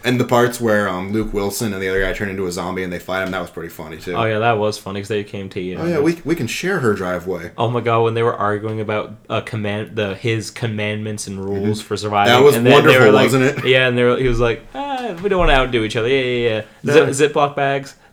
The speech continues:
Speaker 2: I don't like the name brand, and
Speaker 1: Mm.
Speaker 2: I'm just
Speaker 1: Yeah.
Speaker 2: like
Speaker 1: Baby wipes, baby wipes instead.
Speaker 2: Yeah.
Speaker 1: Anyway, so yeah, we really like Zombieland two. I'm sorry we got off topic so much.
Speaker 2: Yeah.
Speaker 1: But, you know, let's, let's
Speaker 2: Anyway,
Speaker 1: go
Speaker 2: let's
Speaker 1: on.
Speaker 2: get back onto movies. We're gonna
Speaker 1: So
Speaker 2: go do sequels.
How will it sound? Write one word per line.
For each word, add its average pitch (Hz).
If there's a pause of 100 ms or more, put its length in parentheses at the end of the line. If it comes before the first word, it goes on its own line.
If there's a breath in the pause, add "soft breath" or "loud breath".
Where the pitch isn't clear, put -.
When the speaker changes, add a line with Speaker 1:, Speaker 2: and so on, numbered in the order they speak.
(320)
Speaker 2:
I 135
don't 135
like 123
the 110
name 101
brand, 98 (280)
and 113
Speaker 1:
Mm. -
Speaker 2:
I'm 117
just 120
Speaker 1:
Yeah. 117
Speaker 2:
like 113
Speaker 1:
Baby 127
wipes, 92
baby 117
wipes 87
instead. 90 (140)
Speaker 2:
Yeah. 110 (680 soft breath)
Speaker 1:
Anyway, 101
so 123
yeah, 104
we 117
really 131
like 107
Zombieland 95
two. 87 (640 loud breath)
I'm 104
sorry 139
we 139
got 127
off 120
topic 117
so 110
much. 101 (200)
Speaker 2:
Yeah. 104
Speaker 1:
But, 101
you 107
know, 92
let's, -
let's 123
Speaker 2:
Anyway, -
Speaker 1:
go -
Speaker 2:
let's 135
Speaker 1:
on. 135
Speaker 2:
get -
back 131
onto 123
movies. 98
We're 120
gonna 127
Speaker 1:
So 117
Speaker 2:
go 120
do 120
sequels. 95